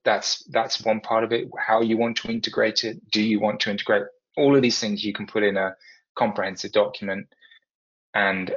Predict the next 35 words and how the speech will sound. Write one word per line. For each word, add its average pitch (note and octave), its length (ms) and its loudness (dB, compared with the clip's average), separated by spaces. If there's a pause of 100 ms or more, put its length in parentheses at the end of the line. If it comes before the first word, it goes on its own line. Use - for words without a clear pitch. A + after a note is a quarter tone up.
I G#2 80 -2
think A2+ 220 -4
that's - 500 0 (140)
a A#2+ 60 -4
great A2 320 4
way G2+ 160 4
to - 160 -2
engage F#2+ 680 -2
with F#2 300 -4 (260)
vendors F#2 520 -2
and G2 320 -12 (160)
get G#2+ 160 2
them G2+ 140 -8
to G#2+ 120 -2
answer G2 320 0
those F#2 200 0
questions F#2 520 -4
about, F2+ 360 -2 (680)
you G#2 120 -4
know, E2+ 180 -4 (840)
what G2+ 260 2
are F#2+ 260 6
their F2+ 160 4
capabilities, E2+ 960 -6
and F#2 300 -16
that's, - 400 -2
that's - 260 -2
a - 60 -6
good F#2+ 120 -6
place - 260 -8
to - 100 -14
start. - 360 -6 (800)
Um, G2 440 -2 (320)
also, D3 540 6
and A#2 340 -2